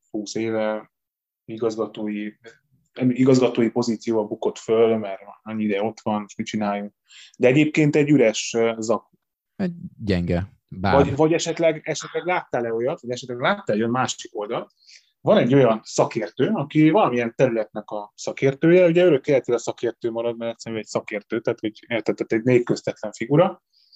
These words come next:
Speaker 1: aki a, mondjuk úgy ebben a szervezeti hierarchiában valahol az alján helyezkedik el, hiszen már a legegyszerűbb csoportvezető is fölötte van innen nézve. De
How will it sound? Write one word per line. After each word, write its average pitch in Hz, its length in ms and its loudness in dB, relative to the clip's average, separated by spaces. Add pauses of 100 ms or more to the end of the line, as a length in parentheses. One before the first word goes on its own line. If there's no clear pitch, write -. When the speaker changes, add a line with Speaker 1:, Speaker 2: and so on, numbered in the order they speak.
(680)
Speaker 1:
aki 120 460 2
a, 113 500 6 (160)
mondjuk 135 340 2
úgy 123 100 4
ebben 120 240 4
a 113 320 0
szervezeti 120 460 -4
hierarchiában 107 640 -4
valahol 113 240 2
az 110 100 0
alján 120 400 -2
helyezkedik - 540 -16
el, 110 100 0
hiszen 110 300 -4
már 110 140 -4
a 107 40 -2
legegyszerűbb 117 500 0
csoportvezető 110 640 -6
is 101 120 -4
fölötte 104 400 -4
van 101 180 -4
innen 101 240 -6
nézve. 107 400 -6 (720)
De 131 500 0